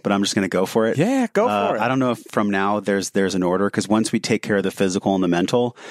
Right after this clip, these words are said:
Speaker 1: everything else can work properly from there. But I, I do believe the next one is a, is a spiritual pa-, a place, a place of spirituality. It's not that you have to worship God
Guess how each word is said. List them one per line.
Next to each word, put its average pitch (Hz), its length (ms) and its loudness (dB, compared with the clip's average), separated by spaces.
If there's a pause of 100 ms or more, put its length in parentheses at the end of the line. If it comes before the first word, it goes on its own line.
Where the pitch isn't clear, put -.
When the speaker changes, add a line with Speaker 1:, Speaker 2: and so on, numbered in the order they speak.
(200)
Speaker 1:
everything 107 460 0
else 90 220 -2
can 95 180 0
work 87 200 -2
properly 90 400 -2
from 85 200 0
there. 90 320 0 (320)
But 95 320 0
I, 107 140 -2
I 110 100 -2
do 117 220 0
believe 120 260 0
the 107 80 2
next 98 280 -2
one 101 180 2
is 95 260 0
a, 92 100 0
is 90 140 -2
a 85 60 0
spiritual 101 560 0
pa-, - 220 -2 (100)
a 92 100 0
place, 78 460 0
a - 40 -10
place 101 280 0
of 90 80 2
spirituality. 85 800 0
It's - 220 -2
not 113 340 2
that 151 100 0
you 160 140 2
have 110 240 -2
to 107 100 0
worship 101 440 0
God 90 480 0